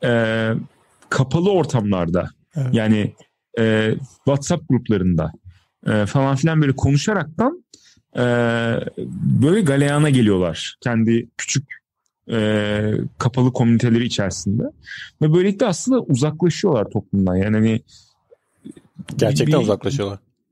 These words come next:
Speaker 1: Gerçekten uzaklaşıyorlar. Yani mesela şey, e, Amerika'da, e, işsizlik, e, olabilecek en düşük seviyedeymiş.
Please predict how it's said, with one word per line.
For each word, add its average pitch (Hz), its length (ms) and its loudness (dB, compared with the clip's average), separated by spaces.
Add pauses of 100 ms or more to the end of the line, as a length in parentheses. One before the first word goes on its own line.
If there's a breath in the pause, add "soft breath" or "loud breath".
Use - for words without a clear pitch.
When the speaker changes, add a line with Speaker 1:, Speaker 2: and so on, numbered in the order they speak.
(120)
Speaker 1:
Gerçekten 185 480 -2
uzaklaşıyorlar. 185 640 0
Yani 139 180 0
mesela 156 280 2
şey, 156 300 2 (560 soft breath)
e, 120 320 0 (100)
Amerika'da, 185 760 2 (440)
e, 127 280 2
işsizlik, 165 880 0 (520)
e, 113 380 0 (960)
olabilecek 165 500 2
en 202 220 2
düşük 165 240 -2
seviyedeymiş. 107 720 0